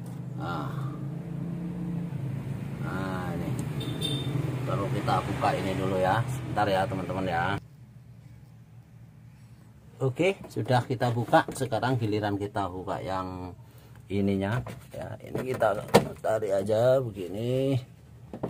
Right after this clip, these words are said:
Lalu kita buka pentolannya ini. Ini pentolannya ini kita buka pakai ini aja bisa ini ya, obeng nih. Kita coba dulu. Nah,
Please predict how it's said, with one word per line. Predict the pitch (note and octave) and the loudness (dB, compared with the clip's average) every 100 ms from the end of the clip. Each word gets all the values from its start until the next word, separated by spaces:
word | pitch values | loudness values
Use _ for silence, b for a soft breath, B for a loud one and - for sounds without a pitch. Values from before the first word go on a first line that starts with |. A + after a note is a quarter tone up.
| - | -4
Lalu | G2 G2+ G2+ A2+ B2 B2 B2 B2 B2 A2+ A2 B - B B B B - A2+ | 0 0 2 2 4 4 4 4 4 2 -4 B -20 B B B B -12 -10
kita | - G#2+ | -4 -4
buka | G2+ G2+ G2 | -4 -2 0
pentolannya | A2 G2+ G2+ G2 F#2+ F#2 F2+ | 0 2 2 0 -2 -2 -4
ini. | E2+ - - - B B B - | -6 -10 -14 -20 B B B -10
Ini | A2+ C#3 | -2 0
pentolannya | D3+ C3+ C3 C3+ C3+ C3 C3 C3 | 2 0 0 2 4 4 4 2
ini | C3+ D#3 | 2 2
kita | C#3+ C#3 | 2 2
buka | C3 A2 C3+ B2 | 4 4 2 4
pakai | A#2+ A#2 G#2 | 2 2 0
ini | A#2 | 2
aja | A2+ G#2 B2+ | 0 0 0
bisa | A2+ G2 G#2 | 0 0 -2
ini | F2+ D#2 | -2 -4
ya, | D#2+ F2 | -8 -12
obeng | - - G#2+ D#2+ | -14 -6 -4 -4
nih. | D2 - - - B B B - - | -8 -12 -16 -20 B B B -8 -6
Kita | - - | -10 -4
coba | A2 A#2+ A#2+ | 2 4 6
dulu. | D#3 B2 B2 B2 B2 A#2+ - - - - - B B B B - | 8 10 10 10 10 8 4 -6 -20 -20 -20 B B B B -4
Nah, | F#2 F2+ E2+ | 2 2 2